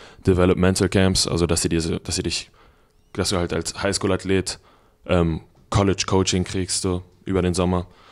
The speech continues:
machen die das oft. Ähm, aber für, für internationale Athleten, also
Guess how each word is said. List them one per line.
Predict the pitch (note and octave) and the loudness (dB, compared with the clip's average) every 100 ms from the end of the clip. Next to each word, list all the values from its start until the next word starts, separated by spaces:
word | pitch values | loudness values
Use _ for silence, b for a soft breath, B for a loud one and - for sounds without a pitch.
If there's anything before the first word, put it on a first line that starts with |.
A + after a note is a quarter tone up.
| b b | b b
machen | - F2+ F#2+ | -8 0 2
die | |
das | F2+ F2 | 2 2
oft. | F#2+ F2+ - | 0 -2 -2
Ähm, | F2 E2 D#2+ - - _ - _ - - | 0 0 -4 -10 -20 _ -20 _ -16 -10
aber | G2 F#2 E2+ | -6 -6 -6
für, | G2 F2+ E2+ | -6 -6 -6
für | - F#2 | -6 -6
internationale | F2 F2+ F2+ F2+ F2 F2+ | -4 -4 -2 -2 0 -2
Athleten, | - F2 F2 F2 | -2 -2 -2 -4
also | E2+ E2 | -4 -6